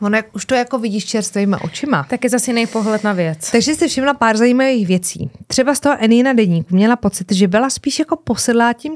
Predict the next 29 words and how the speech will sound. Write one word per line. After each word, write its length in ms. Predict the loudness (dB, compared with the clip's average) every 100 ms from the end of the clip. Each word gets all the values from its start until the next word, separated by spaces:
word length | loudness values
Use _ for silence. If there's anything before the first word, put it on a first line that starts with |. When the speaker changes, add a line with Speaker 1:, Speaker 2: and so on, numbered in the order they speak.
| -2
Speaker 1:
Chrisem, 500 | -2 0 -4 -4 -2
což 260 | -2 0
je 60 | 2
jako 180 | 0 2
normální 440 | 0 2 2 2 2
pro 180 | 2
náctiletý 580 | 0 0 -2 -2 0 0
holky, 460 | 0 0 -2 -2 -2 -10 -20 -20 -20 -20 -4
ale 240 | 2 4
že 120 | 4
z 40 | 2
toho 140 | 2
deníku 340 | 2 0 -2 0
vyplynulo, 680 | 0 2 2 2 2 -2 -6 _ -4
že 160 | 2 2
s 60 |
Chrisem 360 | 2 -2 -2 -6
spala 280 | -2 0 2
měsíce 540 | 4 4 2 -4 -4
před 200 | -2 -4
svojí 220 | 0 0
smrtí 720 | 0 0 -2 -2 -4 0 -2 -4 -20 _ _
a 100 | 2
ne 460 | 4 6 4 2 -2 -10 -4
poprvý 460 | -4 0 2 2
ten 200 | 0 -2
týden 400 | 0 2 2 0
před, 260 | 0 -4
jak 80 | -4